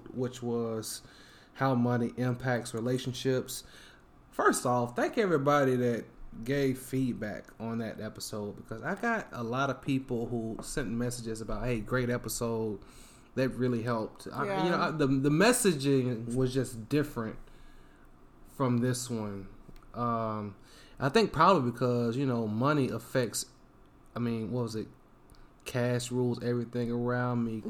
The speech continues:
Speaker 1: Cream, get the money.
Speaker 2: <laughs> It affects
Speaker 1: Dollar, dollar
Speaker 2: everything.
Speaker 1: bill. It gotta, it, you know, it affects everything. So, especially in relationships, you want to really figure this out, because it can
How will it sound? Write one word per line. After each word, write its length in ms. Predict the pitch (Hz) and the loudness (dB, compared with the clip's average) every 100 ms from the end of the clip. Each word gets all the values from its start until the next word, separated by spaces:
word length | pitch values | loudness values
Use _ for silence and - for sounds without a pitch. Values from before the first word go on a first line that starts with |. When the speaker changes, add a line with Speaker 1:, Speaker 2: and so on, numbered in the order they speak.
| 117 | 0
Speaker 1:
Cream, 300 | 139 139 127 | 4 6 6
get 180 | 113 - | 4 0
the 60 | 117 | 0
money. 420 | 117 120 120 104 - | 0 2 0 -2 -6
Speaker 2:
<laughs> 60 | |
It 60 | 170 | -6
affects 360 | - - 233 | -2 0 6
Speaker 1:
Dollar, 140 | 233 214 | 6 8
dollar 120 | 233 | 6
Speaker 2:
everything. 480 | 226 233 - 175 - | 4 2 0 2 2
Speaker 1:
bill. 180 | - 139 | 0 4
It 40 | |
gotta, 460 | 170 180 165 147 190 | 6 10 10 10 8
it, 60 | |
you 80 | 180 | 10
know, 80 | 196 | 10
it 80 | 175 | 10
affects 300 | - 175 131 | 8 4 4
everything. 420 | 147 113 110 107 | 2 2 -2 -6
So, 240 | - 113 - - - - - | -6 -8 -10 -18 -20 -16 0
especially 300 | 233 220 180 | 4 8 8
in 60 | 123 | 8
relationships, 560 | 131 113 104 131 113 117 | 6 4 0 0 0 0
you 100 | 123 | 2
want 300 | 135 143 - - | 2 0 -2 -2
to 320 | 131 123 117 - - - - - - - - | 0 -2 -4 -14 -20 -20 -20 -20 -20 -20 -6
really 380 | 120 143 139 127 | 2 4 4 2
figure 420 | - 135 117 120 | 0 -2 0 0
this 240 | 123 120 | -2 -2
out, 360 | 120 113 110 - | -2 -2 -4 -8
because 600 | - 123 113 113 110 104 | -8 -4 -4 -4 -6 -8
it 320 | - 117 - | -8 -8 -10
can 800 | - 117 107 107 104 104 101 101 | -10 -8 -8 -8 -8 -10 -10 -12